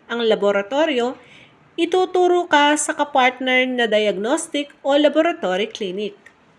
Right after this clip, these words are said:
Pagkatapos bumisita sa doktor, kumuha ng gamot sa accredited gamot provider ayon sa reseta ng doktor. Kung may kinakailangang gamot, nagre-reseta ang doktor gamit ang gamot app. Pumunta sa kahit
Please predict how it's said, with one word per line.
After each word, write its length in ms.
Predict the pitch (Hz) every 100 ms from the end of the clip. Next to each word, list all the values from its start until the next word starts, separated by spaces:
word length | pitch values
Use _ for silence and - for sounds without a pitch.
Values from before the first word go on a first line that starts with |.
| _ _ _ -
Pagkatapos 640 | - 285 277 277 294 -
bumisita 720 | 226 247 240 - 226 214 233 330
sa 160 | -
doktor, 640 | 220 226 - 214 240 311 -
kumuha 400 | 285 294 294 311
ng 160 | 285
gamot 320 | 254 208 233 277 -
sa 240 | - 294
accredited 720 | 269 269 247 226 233 226 214 196
gamot 400 | 208 208 214 -
provider 720 | 254 202 180 180 190 185 185 - _ -
ayon 320 | 226 220 214
sa 80 | 233
reseta 640 | 214 202 262 302 294 269 -
ng 160 | 294 277
doktor. 560 | 196 - 202 190 190 - - - _
Kung 160 | - 302
may 240 | 285 311
kinakailangang 720 | 320 311 302 269 240 226 220 214
gamot, 400 | 202 190 247 311 -
nagre-reseta 960 | 262 233 233 220 214 - 208 214 233 226
ang 80 | 220
doktor 480 | 294 - 220 233 254 - -
gamit 400 | 220 220 226 220 226
ang 160 | 226
gamot 400 | 214 196 196 202 -
app. 240 | 175 175 - _ _ _ _ _ _ _ _ _ _ _ _ _ -
Pumunta 560 | 349 349 339 339 294
sa 160 | 311 302
kahit 400 | 302 254 269 277